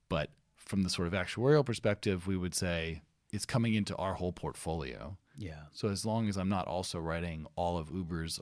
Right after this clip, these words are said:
Speaker 1: autonomous stuff, or do I have other exposure to the same software that's driving drones or
Speaker 2: Yeah.
Speaker 1: what else is out there, then, then, you know, as far as my pricing goes, I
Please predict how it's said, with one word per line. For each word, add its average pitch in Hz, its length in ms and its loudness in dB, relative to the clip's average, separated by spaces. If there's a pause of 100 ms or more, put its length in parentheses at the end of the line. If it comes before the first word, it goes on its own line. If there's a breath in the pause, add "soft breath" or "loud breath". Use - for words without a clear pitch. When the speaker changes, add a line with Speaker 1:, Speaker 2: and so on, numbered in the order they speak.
Speaker 1:
autonomous 85 460 -4
stuff, 82 340 -4
or 76 160 -4 (580 loud breath)
do 98 120 2
I 92 60 2
have 95 180 0
other 110 260 0
exposure 98 440 0
to - 100 -10
the - 80 -14
same 87 240 -4
software 120 800 0
that's 95 180 0
driving 76 340 -4
drones 117 1080 2
or 71 260 -2
Speaker 2:
Yeah. 71 120 -2
Speaker 1:
what 82 280 -4
else 80 200 -4
is 85 100 -4
out 117 240 0
there, 95 200 2 (1000)
then, 90 440 0 (680 soft breath)
then, 92 340 2 (180)
you 110 120 2
know, 78 160 0
as 78 120 -2
far 87 160 0
as 76 80 -4
my 76 140 -2
pricing 85 440 -6
goes, 71 280 -8
I - 100 -12